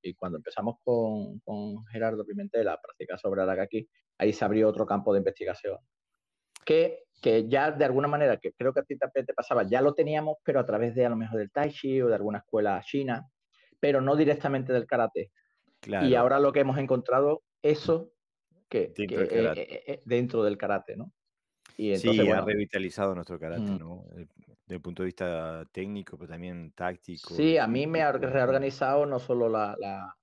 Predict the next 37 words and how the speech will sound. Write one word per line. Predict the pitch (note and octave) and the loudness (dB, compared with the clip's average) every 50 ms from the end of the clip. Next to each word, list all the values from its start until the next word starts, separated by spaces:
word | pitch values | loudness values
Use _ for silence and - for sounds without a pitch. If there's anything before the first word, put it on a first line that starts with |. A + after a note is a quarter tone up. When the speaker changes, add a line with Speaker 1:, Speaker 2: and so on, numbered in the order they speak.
| _ _ | _ _
Speaker 1:
mi | - F#2 | -12 -8
práctica | - G#2+ G#2+ - - B2 - B2+ | -6 -6 -6 -6 -6 -6 -4 -4
personal, | B2+ A2+ G2+ A2 G#2+ B2+ | -4 -4 -4 -4 -4 -2
sino | - C3+ A#2 A2+ | 0 0 0 0
también | - F#2+ F2+ F2 F#2+ G#2 A2 A2 A2 - _ _ _ _ _ - | 0 -2 -2 0 0 2 2 0 -2 -6 _ _ _ _ _ -4
el | A2 G#2 | -2 0
enfoque | G2 G2 - - G#2 F2+ G2 G2 | 0 0 0 -2 -2 0 0 0
hacia | F#2+ - - F2+ | 0 -2 -4 -6
las | F#2 - | -6 -6
clases, | - - A2+ A#2 - - G2 G#2 | -4 -4 -4 -4 -6 -8 -12 -10
¿no? | A2+ C3 C3+ - _ _ _ _ | -10 -12 -14 -16 _ _ _ _
Speaker 2:
Exactamente. | F#2 F2+ - - F2 E2 _ F2 E2 E2 E2+ - _ _ _ _ _ _ _ _ - | -20 -20 -18 -18 -18 -16 _ -16 -16 -16 -16 -20 _ _ _ _ _ _ _ _ -6
Nos | - G#2+ | -2 0
manda | A#2 C3 C3+ B2+ | 0 2 2 2
Speaker 1:
Gestionado, | G#2+ - A#2+ B2+ B2+ | 2 4 6 6 6
Speaker 2:
saludos. | E3 F3 F3 D3+ - | 6 4 4 2 2
Speaker 1:
bien, | B2+ C#3 C#3 C3+ - - | 2 2 2 2 0 -2
bien | C3+ C3 C3+ B2+ B2+ | 0 2 2 2 2
gestionado, | C3 B2+ B2+ - C3+ B2+ C3+ B2+ G#2+ F#2 - | 2 0 0 0 0 0 2 2 2 2 0
claro. | - B2 B2 A#2 G#2+ _ _ _ - | 0 -2 -2 -2 -6 _ _ _ -6
<laughs> | - C3 C3+ A2 - - _ _ _ _ - | -6 -4 -4 -6 -8 -10 _ _ _ _ -12
Speaker 2:
Nos | G#2+ A2 | -10 -8
manda | A#2+ B2 C3 B2 | -6 -6 -6 -6
saludos | - C3+ A#2+ C3 C#3+ C#3 B2+ | -6 -6 -4 -2 0 0 0
Daniel | A#2+ A2 A2 A#2 A#2+ A2+ | -2 -4 -4 -4 -2 0
Speaker 1:
Sí. | A#2+ C3+ | 0 0
Speaker 2:
Alvarado | B2 G2+ G#2+ A2+ B2 A#2+ | 0 0 -2 -2 -4 -4
Sensei, | - - G#2+ G2 - - A#2+ C3 A#2+ | -6 -10 -14 -14 -10 -10 -10 -10 -10
que | - F#2 | -12 -16
está | - _ A2 G2+ G2 F#2+ F#2+ - | -12 _ -4 -4 -4 -4 -6 -8
en, | - F#2 F2 E2+ E2+ E2 E2 E2 D#2+ | -12 -12 -12 -12 -12 -12 -14 -16 -16
eh, | D#2+ D#2+ D#2+ D#2+ E2 - - | -18 -16 -16 -16 -18 -18 -18
en | E2+ E2+ | -16 -14
Venezuela, | E2+ F2 F2 F2 - - D3 C#3+ A#2+ G2+ F2+ | -14 -12 -12 -12 -8 -6 -4 -4 -4 -4 -6
Speaker 1:
En | F2 _ - - | -8 _ -8 -4
Speaker 2:
pero | C#3 C#3+ C#3+ C#3 C#3 | -2 0 0 0 0
Speaker 1:
Venezuela. | C#3 B2+ - - G2+ - | -2 -4 -6 -8 -10 -12